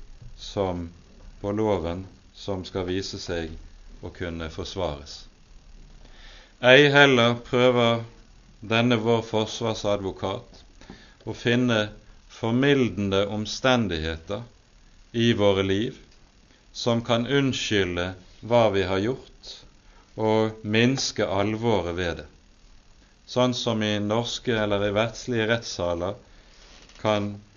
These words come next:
forsvarere opptre på denne måten.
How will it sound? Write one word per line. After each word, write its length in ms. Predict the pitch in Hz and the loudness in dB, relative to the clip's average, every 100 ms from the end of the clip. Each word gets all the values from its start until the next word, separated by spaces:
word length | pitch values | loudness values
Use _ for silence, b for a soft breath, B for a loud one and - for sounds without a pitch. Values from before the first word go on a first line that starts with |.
| _ _ - - - - - - - - | _ _ -20 -20 -20 -20 -20 -20 -20 -8
forsvarere 640 | 110 101 120 117 107 98 | -6 -2 2 2 2 0
opptre 420 | 120 117 - 107 92 | -2 -6 -6 -4 -2
på 120 | - | -2
denne 220 | 90 90 85 | -4 -4 -6
måten. 220 | 78 - | -8 -12